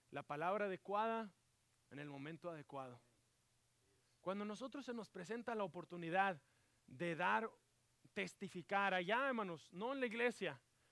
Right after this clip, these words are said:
Aquí, eh, a veces es fácil, "Gracias a Dios por esto, gracias a Dios por esto", pero allá afuera, cuando se nos presenta la oportunidad, ¿decimos o mejor callamos?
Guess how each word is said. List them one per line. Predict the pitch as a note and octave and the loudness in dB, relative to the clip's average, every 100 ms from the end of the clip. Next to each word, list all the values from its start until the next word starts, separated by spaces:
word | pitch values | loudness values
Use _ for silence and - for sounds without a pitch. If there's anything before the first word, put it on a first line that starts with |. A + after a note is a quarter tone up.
| _ | _
Aquí, | - F3 A#3 | -6 -2 2
eh, | C4+ C4 A#3+ G#3 G3 | 8 8 8 4 6
a | F#3+ | 6
veces | G3+ A#3+ A#3+ A#3+ | 4 2 0 -2
es | A3 | 0
fácil, | A3+ A3 G#3+ | 2 2 0
"Gracias | G3 A#3 B3 A#3 | 0 0 0 0
a | |
Dios | A3+ B3 | 0 0
por | - A3 | 0 -2
esto, | A3 G#3 - E3+ | 0 -2 -4 -2
gracias | D#3+ G3 A#3+ A3+ | 0 0 0 -2
a | G#3 | -2
Dios | G#3+ A#3 | -2 -4
por | - G3+ | -4 -4
esto", | G3+ - C#3+ - - _ - | -6 -8 -16 -16 -20 _ -2
pero | E3+ | 0
allá | E3 G#3 | 2 4
afuera, | B3 - C4+ B3+ D3 - _ _ _ _ _ _ _ _ _ _ _ _ _ _ _ _ | 2 4 4 4 2 -8 _ _ _ _ _ _ _ _ _ _ _ _ _ _ _ _
cuando | - G#3 G#3 | 0 0 0
se | A3 | -2
nos | G#3 - | -4 -2
presenta | G3 G#3 C4+ C#4+ | -2 0 0 2
la | C4+ | 0
oportunidad, | A#3 G#3 F#3 G3 F#3+ G#3+ G#3+ D3 _ - _ _ _ _ | 0 -4 -4 -4 2 4 4 2 _ -20 _ _ _ _
¿decimos | C#3 D#3+ - G#3+ C#4 E4+ D#4 - - _ _ | -6 -6 -2 0 2 4 2 -2 -20 _ _
o | - | -8
mejor | E3+ D#3+ F#3 F#3+ | -6 0 0 0
callamos? | F#3 F3 E3 D3 C3 | -2 0 0 -2 -10